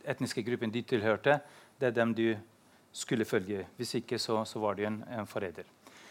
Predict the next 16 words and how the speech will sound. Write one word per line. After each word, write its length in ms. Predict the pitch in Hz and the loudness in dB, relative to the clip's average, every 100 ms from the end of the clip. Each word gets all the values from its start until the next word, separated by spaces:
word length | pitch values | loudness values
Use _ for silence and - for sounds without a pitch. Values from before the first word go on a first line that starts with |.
| - - - - | -20 -20 -20 -4
Eh, 380 | 139 139 135 139 | 4 8 8 8
og 140 | 160 151 | 6 6
dette 420 | 143 - 147 170 | 6 8 10 10
førte 340 | 175 139 - | 10 8 6
til, 380 | 113 135 143 135 | 2 4 4 6
eh, 380 | 139 135 131 127 | 10 10 10 6
krig 380 | - 165 208 202 - - - - _ _ - - - | 6 8 8 6 -8 -20 -20 -20 _ _ -20 -20 -6
og, 160 | 127 135 | 0 2
og, 220 | 139 147 - | 2 2 2
og 240 | 160 - - | 2 2 4
oppløsning, 500 | - 117 - 208 202 - - - - - - - - - | 4 4 6 4 4 -4 -18 -16 -16 -18 -20 -20 -16 0
eh, 380 | 139 139 139 139 | 6 10 10 8
som, 440 | - 143 147 143 | 4 6 6 6
eh, 420 | 135 131 131 127 123 | 8 8 6 4 0
som 160 | - 135 | 0 4
dere 520 | 127 123 123 123 120 | 6 6 6 6 4